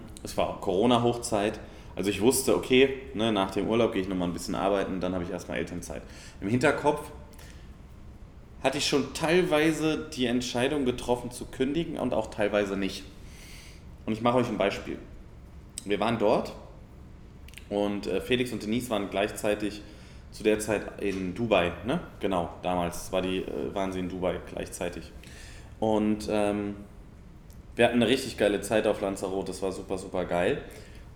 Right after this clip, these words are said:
Und dann haben wir auch mal ein Live-Video so mal mit denen gemacht, die aus Dubai, wir aus Lanzarote. Und ich weiß nicht, es kam bei uns langsam gegen Ende.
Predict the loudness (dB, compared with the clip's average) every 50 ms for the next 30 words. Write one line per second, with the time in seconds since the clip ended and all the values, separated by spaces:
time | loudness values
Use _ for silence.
0 | -4 0 2 4 4 4 4 2 2 0 0 2 2 0 0 2 2 2 4 4
1 | 4 4 4 2 2 2 4 4 4 4 2 2 2 2 2 0 2 2 2 2
2 | 2 0 0 0 0 -2 -2 -2 0 0 0 -2 -6 -6 -4 -2 -2 0 0 0
3 | 0 -2 -2 -4 -6 -6 -6 -6 -4 -2 -2 -4 -4 -4 -8 -8 -8 -10 -14 -16
4 | -16 -16 -18 -18 -18 -18 -18 -18 -18 -18 -18 -18 -18 -18 -18 -18 -18 -18 -18 -18
5 | -18 -14 -10 -8 -6 -2 4 4 4 4 4 0 -2 -4 -2 2 4 6 6 6
6 | 6 4 2 2 0 0 2 2 0 0 0 0 -2 -2 -2 0 0 0 0 2
7 | 0 0 -2